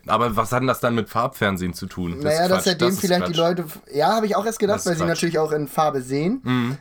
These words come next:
Speaker 2: Aber andererseits ist es vielleicht auch so fa-, mit Fantasie gezogen, ich weiß es nicht. Ich fänd irgendwie
Speaker 1: Ja.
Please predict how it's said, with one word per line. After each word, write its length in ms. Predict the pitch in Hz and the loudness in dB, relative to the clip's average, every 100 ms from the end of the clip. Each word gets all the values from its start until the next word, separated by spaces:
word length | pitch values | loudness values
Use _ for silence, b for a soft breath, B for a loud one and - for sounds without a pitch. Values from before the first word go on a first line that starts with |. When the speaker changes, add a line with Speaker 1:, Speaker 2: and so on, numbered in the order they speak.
| - | -2
Speaker 2:
Aber 220 | 143 156 | 2 2
andererseits 480 | 185 180 170 170 180 | 2 0 0 0 0
ist 160 | 175 | -2
es 140 | 156 139 | -2 0
vielleicht 280 | 165 160 | 0 2
auch 160 | 156 156 | 0 -2
so 80 | 151 | -4
fa-, 160 | 160 143 | -6 -6
mit 180 | 147 | -6
Fantasie 420 | - 147 139 135 165 | -4 -4 -4 -2 -2
gezogen, 460 | 175 - 156 151 | -2 -2 -4 -4
ich 100 | 123 | -2
weiß 220 | 104 117 | -2 -4
es 140 | 131 - | -8 -12
nicht. 240 | 120 - | -12 -8
Ich 140 | 147 - | -10 -4
fänd 240 | 160 156 | -4 -2
irgendwie 280 | 160 160 170 | -2 -2 -2
Speaker 1:
Ja. 120 | 139 | -2